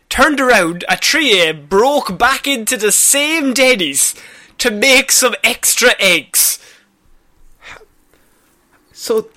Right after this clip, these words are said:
Speaker 2: they must have had the conversation when they finished those eggs. "God, I'd love some more eggs."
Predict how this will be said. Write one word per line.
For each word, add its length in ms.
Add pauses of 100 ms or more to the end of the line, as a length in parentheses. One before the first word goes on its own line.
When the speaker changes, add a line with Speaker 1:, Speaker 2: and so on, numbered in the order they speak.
(100)
Speaker 2:
they 120
must 220
have 80
had 200
the 60
conversation 800
when 140
they 80
finished 340
those 160
eggs. 300 (800)
"God, 240
I'd 160
love 180
some 160
more 240
eggs." 420